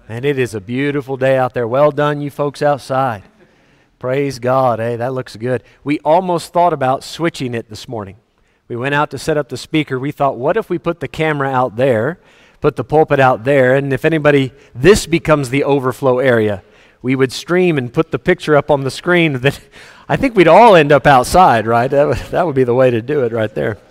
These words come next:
Luke chapter one, let's begin by reading verses one to four. Luke one, verses one to four. As you can see, the title of this morning's sermon is Most, Most Excellent Theophilus.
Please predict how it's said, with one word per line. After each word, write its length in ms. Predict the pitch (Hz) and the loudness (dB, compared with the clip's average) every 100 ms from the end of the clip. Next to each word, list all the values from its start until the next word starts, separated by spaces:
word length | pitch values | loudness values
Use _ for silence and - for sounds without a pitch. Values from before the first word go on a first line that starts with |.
| - - - - - | -20 -20 -20 -16 -2
Luke 200 | 143 170 | -2 2
chapter 380 | 170 156 - 139 | 2 2 0 0
one, 420 | 143 143 139 139 | 2 2 0 -2
let's 280 | 147 147 - | -4 -4 -4
begin 440 | 131 131 131 131 | -2 0 -2 -2
by 140 | 120 | 0
reading 360 | 117 123 131 120 | 2 2 0 0
verses 380 | 117 113 110 107 | -4 -6 -8 -4
one 260 | 120 139 117 | -2 0 -2
to 60 | |
four. 480 | - 156 156 185 190 _ _ _ _ - - - - _ _ _ _ _ - - | -6 -2 0 0 -2 _ _ _ _ -20 -20 -20 -20 _ _ _ _ _ -20 -18
Luke 280 | 120 117 101 | -10 -10 -6
one, 320 | 117 139 156 | -2 0 0
verses 340 | 123 104 107 104 | -2 -2 -4 -4
one 220 | 123 123 | -6 -6
to 60 | |
four. 320 | 113 143 156 143 | -8 -2 2 2
As 120 | 120 | -2
you 60 | |
can 160 | 131 127 | -6 -6
see, 180 | - 160 | 0 0
the 140 | 127 | 0
title 360 | - 170 165 143 | -2 0 2 2
of 120 | 131 | -2
this 200 | 117 - | -6 -6
morning's 320 | 160 147 117 | -4 -2 -4
sermon 380 | - 160 151 127 | -2 0 0 0
is 220 | 117 - - - - - | -4 -6 -20 -20 -20 -6
Most, 560 | 127 156 - - - | 0 0 -2 -16 -12
Most 360 | 123 156 190 - | -2 -2 -2 -4
Excellent 560 | - 180 - 180 156 - | 0 0 2 2 2 0
Theophilus. 800 | - 147 180 170 117 160 - - | 0 4 4 2 0 0 -2 -12